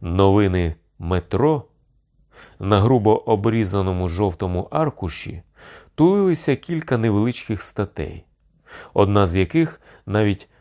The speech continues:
супроводжувалася чорно-білою фотографією. Заголовок був такий: «Загадкові зникнення на Київській тривають». «Бач,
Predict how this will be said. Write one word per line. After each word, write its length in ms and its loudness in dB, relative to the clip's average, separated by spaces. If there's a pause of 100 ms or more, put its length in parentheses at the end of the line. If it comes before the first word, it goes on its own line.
супроводжувалася 1400 0 (280)
чорно-білою 1000 0 (420)
фотографією. 1000 -2 (1200)
Заголовок 920 -2 (380)
був 300 -4
такий: 540 -8 (1200)
«Загадкові 800 2
зникнення 920 -2 (320)
на 200 -2
Київській 840 -8 (380)
тривають». 880 0 (1900)
«Бач, 600 4